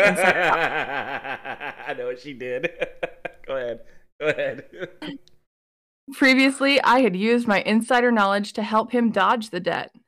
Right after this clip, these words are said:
Speaker 1: Now I would use it to hit him where it hurt. By the end of our relationship, I was handling everything, including his debts. I had the paperwork, so I knew who he owed and how much. I called his creditors up. I was honest and said I was a friend calling to make a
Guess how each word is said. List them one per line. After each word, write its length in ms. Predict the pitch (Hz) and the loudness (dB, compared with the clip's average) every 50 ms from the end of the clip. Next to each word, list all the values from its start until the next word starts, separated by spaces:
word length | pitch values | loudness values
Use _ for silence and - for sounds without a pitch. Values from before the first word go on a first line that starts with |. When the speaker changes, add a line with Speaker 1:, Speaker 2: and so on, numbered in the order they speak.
| _ _ - | _ _ -6
Speaker 1:
Now 360 | 175 175 185 190 190 185 170 | -4 -2 0 2 4 4 4
I 160 | 151 170 175 | 4 4 2
would 160 | 175 180 170 | 2 0 0
use 180 | 175 180 175 180 | 0 0 -2 -2
it 100 | - - | -2 -4
to 60 | 180 | -2
hit 160 | 208 208 170 | -2 0 0
him 140 | 175 180 180 | 0 0 0
where 200 | 180 185 196 196 | 0 0 0 0
it 60 | - | 0
hurt. 280 | 214 226 226 220 - - - 214 - _ _ _ _ _ _ _ _ _ _ _ | 0 0 0 0 0 -2 -6 -14 -20 _ _ _ _ _ _ _ _ _ _ _
By 120 | - 254 254 | 2 4 4
the 160 | 240 269 285 | 4 4 4
end 140 | 294 285 262 | 4 4 4
of 80 | 226 | 4
our 140 | 247 233 220 | 2 2 2
relationship, 680 | 214 208 190 180 190 208 - 214 202 - 208 202 196 - | 2 0 0 -2 -4 -4 -4 -6 -6 -4 -4 -4 -4 -2
I 160 | - - 233 247 | 0 0 2 2
was 160 | 254 247 247 | 2 0 0
handling 500 | 226 220 208 208 208 208 208 208 - - | -2 -2 -2 -2 -2 -2 -4 -4 -4 -4
everything, 680 | - 190 185 185 180 180 180 - 170 165 - 185 208 - | -4 -2 -2 -2 -2 -4 -4 -6 -6 -6 -6 -6 -6 -4
including 640 | - 233 247 254 254 - 294 294 285 254 214 196 208 | 0 0 0 0 0 -4 -4 -2 -2 0 0 0 0
his 200 | 196 175 170 185 | 0 0 -2 -2
debts. 480 | - 160 135 71 - - - - - - _ _ _ _ - | -2 -2 -2 -2 -4 -6 -12 -14 -14 -16 _ _ _ _ -2
I 100 | - 240 | 0 2
had 240 | 240 214 214 233 196 | 2 2 2 2 0
the 60 | - | -2
paperwork, 640 | - - 185 190 190 170 160 - 156 90 - - _ _ - | -4 -4 -4 -4 -4 -4 -4 -2 -2 -4 -4 -6 _ _ -18
so 160 | - - 196 | -8 -4 -4
I 100 | 190 185 | -2 -2
knew 220 | 180 175 175 175 | -2 -4 -4 -6
who 240 | 180 - 214 226 240 | -4 -2 -2 -2 0
he 220 | 240 247 247 233 | -2 -2 -2 0
owed 340 | - 170 160 160 160 160 - - | 0 0 0 0 -2 -4 -4 -2
and 220 | - 180 185 185 | -2 0 0 0
how 180 | 202 196 165 165 | -2 -2 -2 -2
much. 480 | 160 117 92 - - - - - - - _ _ _ _ _ _ _ _ _ _ _ _ _ _ | 0 -2 -2 -2 -4 -8 -10 -12 -12 -14 _ _ _ _ _ _ _ _ _ _ _ _ _ _
I 120 | - 202 208 | -2 -2 0
called 260 | 208 226 220 220 220 | 2 4 4 4 4
his 160 | 240 247 240 | 4 2 2
creditors 480 | - - 220 208 208 190 196 185 185 196 | 2 0 2 2 2 2 0 0 0 0
up. 260 | 185 180 160 - - _ _ _ _ - 208 | 0 0 0 -2 -8 _ _ _ _ 0 2
I 80 | 214 | 2
was 140 | 196 180 175 | 2 0 -2
honest 420 | - - 196 208 214 226 233 233 | 0 2 2 4 4 2 0 0
and 180 | - - 202 190 | -2 -4 -4 -2
said 140 | - 208 196 | -2 0 2
I 140 | 208 240 262 | 2 4 4
was 160 | 240 240 247 | 2 0 -2
a 120 | 247 240 - | -4 -4 -2
friend 340 | 247 214 196 190 190 180 - | 0 0 0 0 -2 -4 -6
calling 300 | - 226 208 202 202 208 | -4 -2 0 0 0 -2
to 100 | - 220 | -2 -2
make 160 | 208 202 | -2 -2
a 40 | 208 | -4